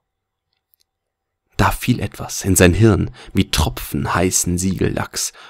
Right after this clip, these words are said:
und es hob sich wie eine Starre von seinem Geist. Zum Bewusstsein kommend hörte er den Nachhall der Meldeglocke durch die Luft zittern. Mit eins begriff er, was er hatte tun wollen.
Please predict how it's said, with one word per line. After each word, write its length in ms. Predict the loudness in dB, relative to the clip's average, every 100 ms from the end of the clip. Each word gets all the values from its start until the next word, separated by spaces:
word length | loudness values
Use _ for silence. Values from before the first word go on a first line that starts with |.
| -10 -4
und 80 |
es 140 | 0 4
hob 200 | 4 4
sich 300 | -2 -2 2
wie 100 | 4
eine 160 | 4
Starre 420 | 2 2 2 2 0
von 200 | 0 0
seinem 240 | 0 0
Geist. 460 | -2 -4 -8 -10 -16 _ _ 0
Zum 160 | 6
Bewusstsein 600 | 8 8 6 4 -2 -4
kommend 380 | -2 2 2 2
hörte 260 | 2 2 2
er 80 | 2
den 160 | 2
Nachhall 480 | 2 0 -2 -2 0
der 100 | 0
Meldeglocke 560 | 0 0 0 -2 -4 -4
durch 120 | -2
die 100 | 0
Luft 240 | -2 -2
zittern. 360 | -8 -8 -10 -12 _ _ _ _ _ _ _ _ _ _ _ _ _ 2
Mit 120 | 4
eins 260 | 6 6 4
begriff 300 | 0 2 2
er, 140 | 0
was 140 | -2 -2
er 80 | 0
hatte 180 | 0
tun 260 | 6 6 6
wollen. 260 | 6 6